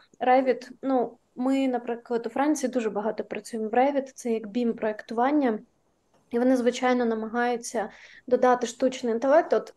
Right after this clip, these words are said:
саме в Revit, так? Ну, або от всі ці бім, а, проєктувальні програми.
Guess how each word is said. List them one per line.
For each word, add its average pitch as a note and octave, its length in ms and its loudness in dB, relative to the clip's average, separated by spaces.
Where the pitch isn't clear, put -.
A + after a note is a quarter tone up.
саме C4 360 0
в A3+ 100 -4
Revit, G3+ 500 -4
так? B3 320 -2
Ну, E4+ 80 4
або B3 280 6
от A#3 220 2
всі - 240 -8
ці A3+ 200 -10
бім, A3 340 -4
а, G3+ 220 -2
проєктувальні G#3+ 720 -4
програми. F#3 580 -4